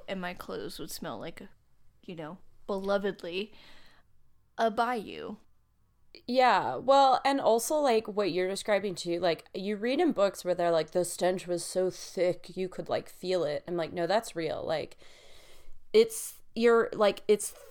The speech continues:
Speaker 2: thick. It's like when you're so hungover that you're like, "I'm sweating alcohol." It's like that, but it's not coming out of your own sin. It's, like,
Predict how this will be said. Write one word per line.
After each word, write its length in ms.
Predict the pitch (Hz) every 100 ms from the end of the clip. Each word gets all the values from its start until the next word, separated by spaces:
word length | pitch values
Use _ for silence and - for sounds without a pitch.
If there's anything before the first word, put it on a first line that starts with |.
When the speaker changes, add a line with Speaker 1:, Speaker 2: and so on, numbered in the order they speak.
| -
Speaker 2:
thick. 260 | 240 - -
It's 160 | 220
like 180 | 247 269
when 140 | 320
you're 140 | 330 339
so 280 | - 220 226
hungover 480 | 226 202 170 196 196
that 160 | 185
you're 120 | - 180
like, 200 | 165 -
"I'm 140 | 180
sweating 440 | 170 - 170 170 156
alcohol." 680 | 147 151 190 185 190 202 -
It's 220 | 190 -
like 220 | 214 247
that, 360 | 180 175 214 180
but 100 | 190
it's 260 | 175 - 190
not 320 | 175 180 -
coming 340 | - 202 190
out 220 | - 170 180
of 120 | 165
your 180 | 170 131
own 240 | 160 170
sin. 520 | - - 165 160 151 -
It's, 260 | 156 -
like, 380 | 160 143 - -